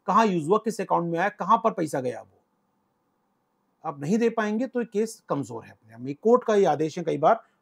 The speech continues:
कोर्ट खुद कह चुका है, समझिए जो लाइन में अंडरलाइन की है, "ईडी had failed to rely on the independent evidence to corroborate the statement।"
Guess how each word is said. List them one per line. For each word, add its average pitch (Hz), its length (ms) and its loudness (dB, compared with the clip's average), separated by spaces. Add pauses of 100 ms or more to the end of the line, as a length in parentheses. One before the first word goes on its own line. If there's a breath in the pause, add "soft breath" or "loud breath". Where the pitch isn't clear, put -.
(120)
कोर्ट 226 140 2
खुद 190 240 -2
कह 123 100 -4
चुका 110 260 -14
है, 101 200 -20 (440)
समझिए 160 260 4
जो 190 80 2
लाइन 185 120 0
में 180 80 2
अंडरलाइन 180 300 0
की 170 140 -4
है, 196 220 -2 (400)
"ईडी 208 220 4
had 254 120 8 (120)
failed 220 180 4
to 233 100 -2
rely 202 180 6
on 214 120 -2
the 220 100 4
independent 202 540 0
evidence 190 360 0
to 226 100 -8
corroborate 180 440 2
the 220 200 -2
statement।" - 640 -10